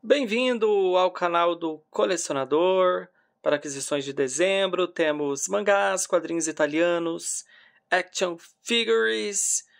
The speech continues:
Começando aqui, aqui pelos italianos com Giulia, Aventuras de uma Criminóloga Especial,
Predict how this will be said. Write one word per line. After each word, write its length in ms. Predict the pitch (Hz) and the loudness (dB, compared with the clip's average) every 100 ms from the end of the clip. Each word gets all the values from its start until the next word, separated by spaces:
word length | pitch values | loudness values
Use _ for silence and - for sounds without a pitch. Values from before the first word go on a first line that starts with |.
| _ _ | _ _
Começando 480 | - 196 175 190 180 | -2 0 0 0 0
aqui, 260 | 175 185 - | -2 -6 -4
aqui 240 | 160 - | -4 -4
pelos 240 | 175 170 170 | -2 0 -2
italianos 640 | 170 180 175 180 185 165 | -2 0 2 2 2 -2
com 180 | - 196 | -4 -4
Giulia, 720 | 165 175 202 160 127 117 - _ _ - - _ _ | -4 -4 -4 -2 -2 -2 -10 _ _ -20 -20 _ _
Aventuras 680 | - 147 147 143 170 156 143 | -4 -2 -4 -2 0 0 0
de 60 | 143 | -6
uma 180 | 135 | -6
Criminóloga 880 | 131 160 151 139 131 127 127 131 - - | -6 -6 -4 0 0 0 -2 -4 -6 -12
Especial, 920 | - - - - - 143 - 139 | -14 -10 -8 -6 -4 -2 -2 -2